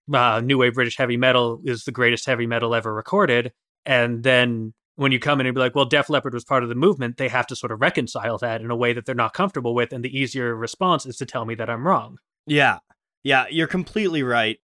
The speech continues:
Speaker 1: I'm not still salty about that two
Speaker 2: <laughs>
Speaker 1: years later. Don't worry about it.
Speaker 2: My, my favorite example of this historically is the Mods versus the Rockers in the sixties, which was this, like,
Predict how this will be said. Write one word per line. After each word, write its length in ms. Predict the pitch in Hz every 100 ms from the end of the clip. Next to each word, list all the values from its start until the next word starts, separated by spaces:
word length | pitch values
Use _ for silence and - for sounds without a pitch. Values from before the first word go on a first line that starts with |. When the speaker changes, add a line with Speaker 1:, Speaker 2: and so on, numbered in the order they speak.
| -
Speaker 1:
I'm 140 | 160
not 200 | 190 196
still 260 | - - 160
salty 380 | - 151 - 127
about 240 | 117 117
that 180 | 123 135
two 120 | 127
Speaker 2:
<laughs> 40 |
Speaker 1:
years 240 | 123 113 -
later. 240 | 117 110
Don't 240 | 104 135 151
worry 240 | 139 110
about 340 | 156 214 185
it. 160 | 127 117 - - _ _ -
Speaker 2:
My, 240 | 165 202 -
my 160 | 196
favorite 340 | 208 233 269 370
example 480 | 247 202 202 208
of 140 | 202 143
this 220 | 156 156
historically 880 | 175 - - 127 160 170 254 262 147
is 220 | 175 156 -
the 220 | 143 170
Mods 680 | 160 123 117 143 226 190 143
versus 500 | 120 147 - 170 135
the 120 | 143
Rockers 800 | 117 107 123 - 254 294 196 - _ _ _ -
in 160 | 165
the 80 | 165
sixties, 680 | - 147 - - 262 269 175
which 200 | 170 -
was 160 | 190
this, 200 | 165 226
like, 280 | 226 180 135